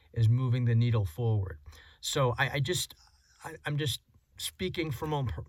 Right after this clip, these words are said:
my own personal experience. I just don't wanna see you all, uh, rush into something and try to strong arm something to death and, and force things to happen, because I've been a culprit of that as well.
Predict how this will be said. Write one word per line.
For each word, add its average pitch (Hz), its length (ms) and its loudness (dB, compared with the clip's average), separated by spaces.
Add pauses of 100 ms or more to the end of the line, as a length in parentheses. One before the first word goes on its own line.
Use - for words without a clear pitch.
(100)
my 135 160 -2
own 135 120 -2
personal 127 420 -4
experience. 120 720 -4
I 135 80 -4
just 131 180 -4
don't 139 180 0
wanna 131 280 -2
see 131 200 -4
you 127 280 -2
all, 113 580 2 (640)
uh, 113 420 -4
rush 139 380 0
into 143 180 0
something 120 640 -2
and 120 100 0
try 120 160 -2
to 113 80 0
strong 123 480 -2
arm 117 180 2
something 117 480 0 (100)
to 120 120 -2
death 107 480 0 (100)
and, 110 380 2
and 117 180 0
force 131 460 -4
things 120 280 2
to 110 60 -2
happen, 101 540 0
because 117 400 -2
I've 135 420 -2 (400)
been 120 120 2
a 123 60 0
culprit 127 360 -2
of 110 120 2
that 117 200 2
as 104 120 2
well. 139 440 2